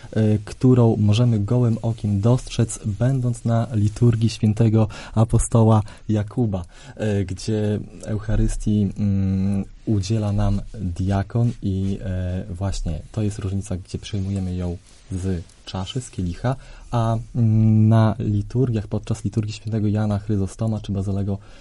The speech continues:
e, Wielkiego, no, ta, mm, jednak, e,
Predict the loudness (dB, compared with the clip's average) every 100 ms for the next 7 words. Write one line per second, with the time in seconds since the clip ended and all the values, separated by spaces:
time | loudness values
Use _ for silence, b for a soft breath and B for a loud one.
0 | B B -2 0 0 0 -2 0 0 0
1 | -2 0 2 0 -2 -4 -2 -2 -4 -8
2 | -12 -6 -4 -4 -6 -6 -4 -4 -4 -4
3 | -6 -6 -4 -4 -6 -8